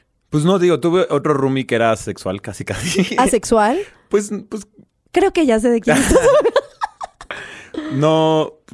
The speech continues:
Speaker 1: creo que tuvo dos, si acaso, pero siento que
Speaker 2: ¿Y
Speaker 1: sus
Speaker 2: nunca se quejó de
Speaker 1: interacciones
Speaker 2: los
Speaker 1: sien-
Speaker 2: ruidos?
Speaker 1: Mm, ah, de que los míos.
Speaker 2: Ajá.
Speaker 1: No. Te digo que estaba en el otro cuarto, en el que está Libra. Entonces, de cuart-, de ese cuarto al mío
Speaker 2: Ah, ok, ok.
Speaker 1: hay dos paredes. Entonces, no,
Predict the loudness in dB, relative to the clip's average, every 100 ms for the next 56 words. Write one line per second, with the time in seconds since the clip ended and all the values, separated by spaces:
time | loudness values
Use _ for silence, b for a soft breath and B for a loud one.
0 | -14 -6 -4 -2 0 2 0 -2 _ _
1 | -16 -8 -2 -2 -2 -4 -6 -4 -6 -4
2 | -4 -4 -4 -6 -6 -8 -10 -10 -6 -2
3 | -2 0 0 0 -2 0 0 0 0 0
4 | 0 0 -4 -8 _ _ _ _ -12 -10
5 | -6 -2 0 0 -4 -2 0 0 -2 -4
6 | -6 -6 -4 -4 -6 -10 _ -4 0 2
7 | 2 2 0 0 0 0 -2 -2 0 0
8 | -2 -6 -4 -2 0 0 0 -4 -6 -6
9 | -6 -6 -6 -6 -8 -8 -6 -6 -4 -4
10 | -4 -4 -6 -4 -2 -2 -4 -6 -8 -10
11 | -4 -2 -2 0 0 0 -4 -6 -6 -8
12 | -14 -16 -16 -14 -12 -10 -8 -10 -12 -16